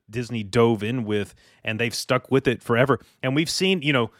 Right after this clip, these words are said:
we always say Disney's not a, uh, something set in stone. It's, it's meant to change. It's meant to evolve. It's meant to grow. But this stage show and this amphitheater in particular really kind of stands the test of time with, uh, Disney fans. It's still packed every time you go in.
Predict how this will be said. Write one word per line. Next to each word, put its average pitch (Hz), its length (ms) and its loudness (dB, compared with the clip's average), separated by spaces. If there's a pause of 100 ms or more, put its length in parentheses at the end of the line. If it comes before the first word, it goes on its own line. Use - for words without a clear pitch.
(180)
we 135 100 -2
always 147 200 0
say 156 160 2
Disney's 123 640 -2
not 120 540 0 (240)
a, 107 340 -2
uh, 107 240 0
something 117 240 -2
set 120 160 0
in 107 80 -4
stone. 151 220 2
It's, - 160 -4
it's 117 240 -6
meant 135 220 0
to 143 40 -2
change. 117 340 -4
It's - 120 -10
meant 135 140 -2
to 127 120 0
evolve. 107 340 0
It's 98 120 -8
meant 131 100 -6
to 113 60 -10
grow. 104 480 2 (560)
But 110 320 -4
this 156 180 -2
stage 143 320 -2
show 135 260 2
and 113 140 -2
this - 320 -4 (180)
amphitheater 131 640 0
in 104 120 0
particular 110 640 -4 (440)
really 113 460 0
kind 123 240 -4
of 92 100 -8
stands 113 380 -2
the 104 80 -4
test 117 240 -2
of 92 60 -10
time 107 540 0
with, 107 380 0
uh, 95 280 0
Disney 101 260 -6
fans. 113 260 -2
It's 104 140 -4
still 123 300 -2
packed - 440 -6
every 104 180 -6
time 104 200 -2
you 98 80 -2
go 95 120 0
in. 90 140 -4